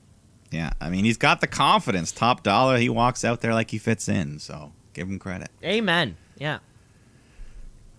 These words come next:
Speaker 1: Then, uh, well, we've got the Ridge Holland. He's back, and he's taking on Ikemen Jiro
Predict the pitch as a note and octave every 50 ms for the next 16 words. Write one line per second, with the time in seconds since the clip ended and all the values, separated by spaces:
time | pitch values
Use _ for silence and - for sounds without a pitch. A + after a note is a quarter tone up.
0 | - - - - - - C3 C#3+ F3 G3 G3 G3+ G3+ G3+ G3+ F3+ D#3+ D3 C#3 C3+
1 | C3 C3+ D3 D3+ A#2+ A#2+ C#3 F3 G#3 G#3+ F3+ - - - - - - - - -
2 | - - - - G#2 G2 - A2 A2 A#2 - - - A2+ A2+ A2 A2 A2+ A2 A2
3 | A2 G#2+ G2+ A2+ C3+ D3 - C#3 C3+ C3+ D#3 F3 E3+ B2+ G2 E2 A2+ B2+ C#3 B2+
4 | - F#2 F#2+ G#2+ C3 D3+ - - - F2+ F2 - - A2+ G#2+ - G#2 G2 G2+ G2+
5 | - - - - F3 D#3+ D#3 D#3 D#3 D3 B2 B2+ C#3+ D#3 D#3 C3+ G#2+ E2 D2 D2+